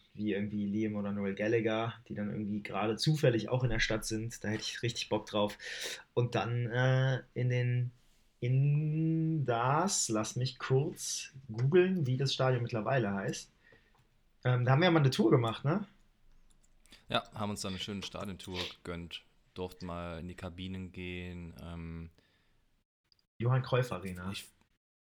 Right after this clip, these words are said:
Speaker 1: Nee, Amsterdam,
Speaker 2: find's
Speaker 1: Mann.
Speaker 2: ganz geil, weil du siehst dann natürlich in diesen Katakomben, wo die Spieler langlaufen, wo die Verantwortlichen auch langlaufen. Dann hängen die ganzen Bilder von Cruyff, vor allen Dingen natürlich einer der größten, aber auch,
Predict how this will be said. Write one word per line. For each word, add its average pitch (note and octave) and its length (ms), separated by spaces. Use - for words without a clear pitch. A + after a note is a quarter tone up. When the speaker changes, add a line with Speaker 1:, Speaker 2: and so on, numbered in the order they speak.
Speaker 1:
Nee, G#2 100
Amsterdam, C3 360
Speaker 2:
find's G2+ 160
Speaker 1:
Mann. G2+ 120
Speaker 2:
ganz G2+ 280
geil, G2 560
weil F2 380
du F#2+ 160
siehst F#2+ 240
dann F#2 140
natürlich F2+ 240
in F2+ 60
diesen F2 140
Katakomben, F2+ 520
wo F2+ 60
die E2 60
Spieler E2+ 280
langlaufen, E2+ 380
wo E2+ 40
die E2+ 80
Verantwortlichen E2 540
auch D#2+ 120
langlaufen. D#2+ 480
Dann D#2 100
hängen D#2+ 160
die D#2+ 60
ganzen E2 280
Bilder E2 220
von E2 300
Cruyff, E2 360
vor - 160
allen D#2 100
Dingen D#2+ 100
natürlich D#2+ 340
einer E2 120
der E2 100
größten, E2 500
aber D#2+ 180
auch, E2+ 180